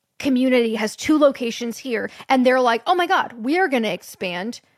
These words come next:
to the Bay Area, and then we're gonna expand to Southern California, and then we're gonna expand to New Mexico and Arizona," is it no longer fruitful for me to support them? Because now that they've grown out of state, now the money they're earning on my location might not be spent here. They could be funneling that to other locations.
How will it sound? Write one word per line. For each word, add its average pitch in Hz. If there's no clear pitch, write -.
to 294
the 247
Bay 294
Area, 311
and 262
then 302
we're 294
gonna 262
expand 226
to -
Southern 277
California, 196
and 370
then 427
we're 370
gonna 349
expand 339
to 370
New 359
Mexico 359
and 277
Arizona," 285
is 294
it 302
no 277
longer 247
fruitful 247
for 226
me 220
to 220
support 339
them? -
Because 240
now 254
that 320
they've 254
grown 240
out 208
of 196
state, 311
now 240
the 269
money 294
they're 226
earning 233
on 214
my 277
location 247
might 302
not 294
be 247
spent -
here. -
They 262
could 240
be 233
funneling 254
that 208
to -
other 220
locations. -